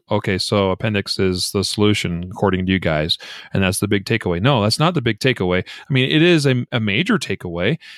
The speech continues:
in that it, it frankly is a superior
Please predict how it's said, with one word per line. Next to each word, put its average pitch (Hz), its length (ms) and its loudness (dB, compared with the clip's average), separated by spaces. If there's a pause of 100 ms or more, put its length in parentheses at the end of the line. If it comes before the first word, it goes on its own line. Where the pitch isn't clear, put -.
(140)
in 127 160 0
that 120 240 0 (220)
it, - 320 -8 (140)
it 165 160 0
frankly 185 640 0
is 101 540 0 (540)
a 131 120 4
superior 131 720 2